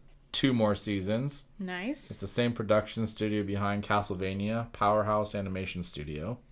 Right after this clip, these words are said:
Speaker 1: Uh, they, they did not give an official release date, but presumably it's going to be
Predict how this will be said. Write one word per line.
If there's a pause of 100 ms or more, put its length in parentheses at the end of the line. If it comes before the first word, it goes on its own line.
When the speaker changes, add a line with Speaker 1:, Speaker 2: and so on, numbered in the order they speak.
(320)
Speaker 1:
Uh,
they, (120)
they
did
not
give
an
official
release (240)
date,
but
presumably
it's
going
to
be